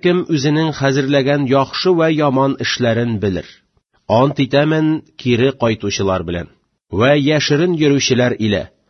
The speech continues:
ягъни килеп-китеп, күренеп һәм күренмичә йөрүче йолдызлар белән ант итәм.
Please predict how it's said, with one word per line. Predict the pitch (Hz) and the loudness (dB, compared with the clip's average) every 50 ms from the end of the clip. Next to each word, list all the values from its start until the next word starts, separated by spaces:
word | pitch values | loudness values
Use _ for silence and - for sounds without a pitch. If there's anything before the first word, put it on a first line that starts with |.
| _ _ _ _ _ _ - | _ _ _ _ _ _ -4
ягъни | 92 107 113 113 120 127 127 123 | 0 0 0 2 2 0 0 0
килеп-китеп, | - 117 110 120 151 147 - - 147 - - 147 143 - - _ _ _ _ _ _ - | 0 -2 0 0 0 -2 -2 -4 -4 0 0 -2 -2 -2 -10 _ _ _ _ _ _ 0
күренеп | 120 131 139 131 127 147 170 165 - | 2 4 4 4 4 2 0 0 0
һәм | 143 156 160 170 160 | 0 0 0 0 -2
күренмичә | - 147 143 151 165 170 165 151 - 160 156 | -2 0 0 0 2 0 0 0 0 0 0
йөрүче | 151 147 143 151 147 - 147 | 0 0 0 0 -2 -2 -2
йолдызлар | 143 147 151 135 135 143 127 127 143 143 131 | 0 0 0 0 0 -2 0 2 2 0 2
белән | 107 110 107 104 98 95 - | 0 0 0 0 -2 -2 -2
ант | 90 98 92 - | -2 -2 -2 -4
итәм. | 92 82 - 82 71 - | -6 -8 -6 -8 -10 -10